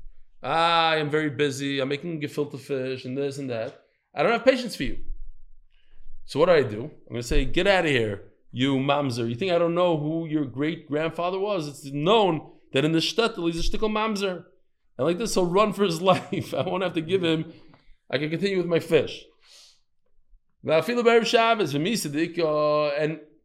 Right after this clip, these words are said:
it's mamash like a politician, no? If you're a politician, I, I'm assuming,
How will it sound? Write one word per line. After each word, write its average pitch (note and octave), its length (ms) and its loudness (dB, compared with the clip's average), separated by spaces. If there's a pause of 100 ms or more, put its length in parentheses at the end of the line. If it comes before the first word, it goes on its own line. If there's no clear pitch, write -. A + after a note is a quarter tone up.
(600)
it's - 100 -10
mamash D#3 220 -2
like C3 120 -6
a B2 40 -6
politician, C3+ 560 -6
no? C3+ 300 -10 (400)
If A2+ 180 -8
you're G3+ 120 2
a A3 40 6
politician, E3+ 800 -4
I, A#2 120 -12
I'm A#2+ 180 -4
assuming, A#2 480 -4